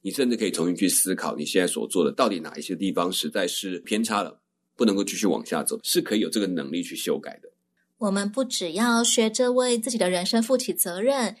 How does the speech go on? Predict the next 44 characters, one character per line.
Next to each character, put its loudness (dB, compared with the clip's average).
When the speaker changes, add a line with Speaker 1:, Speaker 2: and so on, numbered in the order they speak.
Speaker 2:
也 2
要 -2
学 2
着 4
把 -2
所 -2
有 -2
大 -4
事 0
小 -2
事 0
交 0
托 4
在 2
上 -6
帝 -8
面 -8
前， 0
Speaker 1:
嗯。 -8
嗯。 -10
Speaker 2:
上 2
帝 -2
自 2
然 -2
会 -2
安 -2
排 -10
一 -10
切 0
我 -2
们 -4
所 -2
需 -4
要 0
的 -8
资 -4
源 -2
啊， 0
Speaker 1:
嗯 -6
哼。 -12
Speaker 2:
人 2
事 0
物 -4
啊， -4